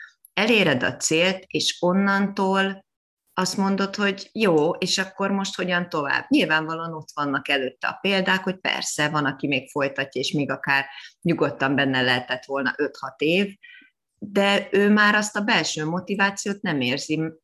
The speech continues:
és esetleg más dolgok érdeklik, és esetleg nem akarja már vállalni az ezzel járó lemondásokat. Itt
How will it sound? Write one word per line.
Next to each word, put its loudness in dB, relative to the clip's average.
és 0
esetleg 0
más 2
dolgok -6
érdeklik, -2
és 0
esetleg 0
nem 2
akarja 0
már 0
vállalni -2
az -8
ezzel -4
járó 0
lemondásokat. -2
Itt -6